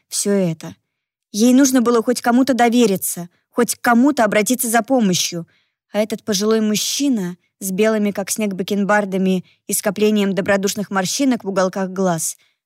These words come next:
отчего-то вызывал доверие. Ривер решилась. «У меня в номере раненый человек, и ему нужна помощь. В больницу нельзя, за нами могут следить очень плохие люди.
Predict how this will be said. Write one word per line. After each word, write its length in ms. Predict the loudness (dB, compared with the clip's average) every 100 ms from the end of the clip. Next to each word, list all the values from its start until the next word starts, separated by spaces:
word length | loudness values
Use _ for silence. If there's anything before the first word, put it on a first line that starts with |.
| _
отчего-то 540 | -10 -6 -4 -2 -2
вызывал 560 | -2 -2 -2 -2 -2 -4 -10 _
доверие. 680 | -2 0 0 -2 -2 -6 -12 _ _ _ _ _ _ -2
Ривер 300 | 2 4 4
решилась. 720 | 2 2 0 -4 -6 -8 -10 _ _ _ _ _ _ -2
«У 60 |
меня 280 | 2 6 4
в 80 | 6
номере 400 | 6 8 6 4
раненый 400 | 4 4 4 2
человек, 600 | 0 0 0 -2 -6 -10 _ _ _
и 80 | -2
ему 220 | 4 6
нужна 340 | 6 6 4 2
помощь. 560 | 0 0 0 -2 -6 -12 _ _ _ _ -10
В 100 | -2
больницу 500 | 4 8 8 6 2
нельзя, 460 | 4 4 4 4 4
за 120 | 4
нами 200 | 4 6
могут 260 | 4 2 0
следить 460 | -2 2 2 0 -6 _ 0
очень 300 | 2 4 4
плохие 480 | 2 2 4 4
люди. 440 | 4 2 0 -4